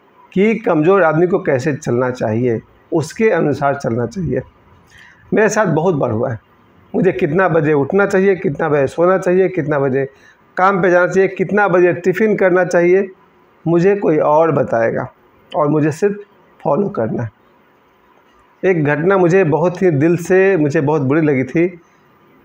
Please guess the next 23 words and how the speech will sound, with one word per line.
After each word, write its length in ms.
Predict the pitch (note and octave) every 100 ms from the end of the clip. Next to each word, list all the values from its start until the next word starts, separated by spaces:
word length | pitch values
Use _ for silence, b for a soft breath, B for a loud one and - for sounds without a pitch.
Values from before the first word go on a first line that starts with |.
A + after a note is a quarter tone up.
| _ _ _
बहुत 260 | F3+ G3 G3
पुरानी 260 | D3+ E3
बात 280 | D3 D3 D3
है, 60 | D#3+
तब 160 | - C#3
मेरा 200 | C#3 C#3
बेटा 340 | C3+ B2 C#3+ A#2+ D3+ - _ _ _ _ _ G3
छोटा 320 | - F3+ G3
था, 220 | G3 B2
एक 100 | C3+
दो 100 | C#3
साल 200 | D3+ A#2+
का 120 | A2+ G#2+
था 260 | - B2+ _ _ _ _ _ _ _ _ _ _ _ _ _ _ _ _ _ _ _ _
या 180 | D#3+ G3
थोड़ा 180 | G3+ G#3
ज़्यादा 280 | D#3 C3+ C#3+
होगा, 240 | A#2 A#2+
चार 220 | - D#3
साल 200 | C3 D3+
का 100 | C#3
भी 100 | A2+
होगा। 240 | A#2+ A#2